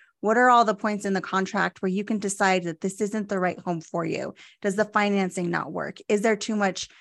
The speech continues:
issues with foundation or anything that are found during finance or during the appraisal?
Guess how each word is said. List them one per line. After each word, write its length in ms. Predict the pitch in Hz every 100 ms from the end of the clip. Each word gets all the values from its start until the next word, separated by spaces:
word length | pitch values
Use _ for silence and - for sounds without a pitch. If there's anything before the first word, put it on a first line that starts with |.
| - _ -
issues 560 | 233 220 - 185 175 180
with 240 | 190 190
foundation 760 | - 196 190 208 202 - 185 175
or 100 | 175
anything 460 | 180 190 190 190 185
that 100 | 185
are 80 |
found 280 | 185 190 185
during 220 | 190 190
finance 520 | 185 220 202 180 165 -
or 180 | 180 170
during 260 | 185 185
the 60 | 185
appraisal? 600 | 190 - 220 196 170 -